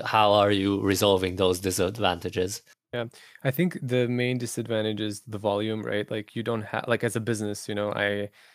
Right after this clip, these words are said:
Speaker 2: I would like to have more volume, like, everybody can sell and buy everything and, you know, but at the same time, on the other hand, I'm a bit skeptical of artists who see the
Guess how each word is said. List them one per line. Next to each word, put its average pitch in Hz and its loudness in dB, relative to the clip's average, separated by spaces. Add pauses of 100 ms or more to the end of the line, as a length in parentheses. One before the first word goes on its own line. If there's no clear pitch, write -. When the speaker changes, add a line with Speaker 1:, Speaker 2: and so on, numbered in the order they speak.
(280)
Speaker 2:
I 120 4
would 127 2
like 117 2
to 117 -4
have 113 2
more 110 0
volume, 104 2
like, 98 -2
everybody 104 0
can 101 -6
sell 101 0
and 98 -4
buy 95 0
everything 101 -6
and, 98 -6 (160)
you 113 -2
know, 98 -2 (440)
but 110 4
at - -6
the - -12
same 123 0
time, 120 2
on 110 -4
the 110 2
other 107 0
hand, 101 -4
I'm 104 -2
a 95 -6
bit 101 -6 (560)
skeptical 117 -2
of 104 0 (720)
artists 123 0
who 123 -4
see 120 -6 (240)
the 113 0